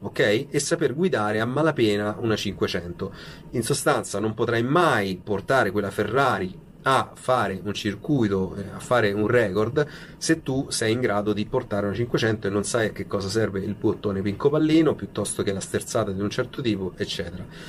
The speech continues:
In sostanza, mm, prima di, mm, pensare che un mezzo debba essere sostituito, impara ad utilizzarlo.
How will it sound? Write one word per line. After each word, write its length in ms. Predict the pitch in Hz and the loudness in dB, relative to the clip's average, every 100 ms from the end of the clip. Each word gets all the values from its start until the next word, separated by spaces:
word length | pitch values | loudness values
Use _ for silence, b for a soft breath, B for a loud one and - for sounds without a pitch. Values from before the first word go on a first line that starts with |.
| B B - | B B -6
In 100 | 143 | -2
sostanza, 640 | 131 131 143 135 - 110 104 - - - 104 | 0 0 0 0 0 -2 -2 -10 -20 -14 -10
mm, 220 | 101 92 85 - | -8 -8 -8 -2
prima 400 | 147 165 131 98 | 4 4 4 2
di, 340 | 120 123 - | -2 -4 -6
mm, 360 | 110 107 104 101 95 - | -10 -10 -8 -8 -4 0
pensare 600 | 104 - 139 120 92 92 | 0 2 2 2 -2 -2
che 100 | 107 | 0
un 100 | 113 | 2
mezzo 440 | 135 120 101 98 | 4 2 0 -2
debba 280 | 92 120 104 | 0 2 2
essere 240 | 104 101 | 2 -2
sostituito, 840 | 95 - 120 117 123 101 95 110 B B - | -4 -4 -4 -2 0 0 2 0 B B -4
impara 400 | 120 117 135 123 | 0 2 4 4
ad 80 | 107 | 2
utilizzarlo. 800 | 104 107 101 90 90 87 87 | -2 -2 -4 -4 -6 -6 -8